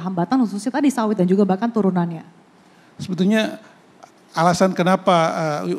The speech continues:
Speaker 2: Uni Re-, Eropa selalu menjadikan, eh, C-, C P O atau, eh, kelapa sawit sebagai, eh, apa namanya,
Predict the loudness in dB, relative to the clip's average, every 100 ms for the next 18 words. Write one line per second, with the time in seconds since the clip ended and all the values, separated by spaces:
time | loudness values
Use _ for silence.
0 | 0 2 2 0 -4 -4 -4 -4 -4 -2
1 | -2 -4 -6 -6 -8 -8 -8 -10 -10 -12
2 | -14 -14 -14 -10 -10 -6 -6 -4 -4 -4
3 | -6 -6 -8 -6 -6 -6 -4 -6 -6 -8
4 | -10 -8 -10 -10 -12 -16 -20 -20 -18 -10
5 | -6 -4 -6 -4 -4 -2 -2 -2 -2